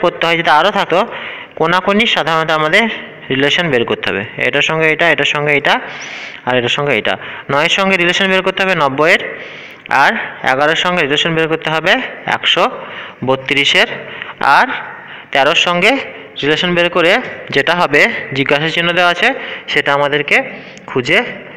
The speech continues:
বের করতে হবে। তাহলে আমরা দেখে নিই কী relation আছে। নয়ের সঙ্গে কত করলে নব্বই হবে? নয় দশ নব্বই, দশ দিয়ে গুণ করলে নব্বই হচ্ছে, কিন্তু এগারোর সঙ্গে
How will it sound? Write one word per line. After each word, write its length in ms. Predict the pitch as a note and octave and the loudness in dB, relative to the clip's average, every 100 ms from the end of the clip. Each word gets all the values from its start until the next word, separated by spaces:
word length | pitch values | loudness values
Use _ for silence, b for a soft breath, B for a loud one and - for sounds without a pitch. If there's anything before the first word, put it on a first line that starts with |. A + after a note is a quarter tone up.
| A#2+ | -2
বের 120 | B2 C3 | 0 0
করতে 200 | B2+ - | -2 -2
হবে। 280 | A#2+ - - - - - - - - - - - - B B B B | -2 -2 -6 -8 -20 -20 -20 -20 -20 -18 -18 -16 -10 B B B B
তাহলে 220 | C3 E3+ F#3+ | -2 2 2
আমরা 140 | G3+ F3+ | 2 0
দেখে 140 | G3+ | 0
নিই 100 | F#3+ F#3+ | -2 0
কী 60 | D#3+ | 2
relation 260 | D#3+ F3+ D#3+ | 2 0 0
আছে। 120 | - C3 | 0 0
নয়ের 200 | C#3 E3+ - | 2 2 2
সঙ্গে 280 | G3 G3 B3+ B3+ B B B B - | 0 2 2 0 B B B B -2
কত 180 | C#3+ F3 | 0 0
করলে 280 | E3 F#3 G#3+ | 2 2 4
নব্বই 340 | F#3 C3+ B2+ | 2 2 2
হবে? 200 | C3 G#2+ A#2+ | 0 0 2
নয় 280 | C#3 F3 F#3+ | 2 2 2
দশ 180 | G#3 - | 2 2
নব্বই, 260 | F#3+ F3 F3+ | 0 2 2
দশ 180 | D#3+ E3 | 2 2
দিয়ে 160 | E3 | 2
গুণ 140 | E3+ E3+ | 2 2
করলে 160 | F3+ E3+ | 2 2
নব্বই 220 | C3 C#3+ | 2 2
হচ্ছে, 240 | A#2 - - | 0 0 -2
কিন্তু 240 | C#3+ D3+ | 0 4
এগারোর 400 | C#3 C#3+ E3+ F#3+ | 4 6 4 4
সঙ্গে 420 | - G#3 G3+ G3 | 2 0 4 4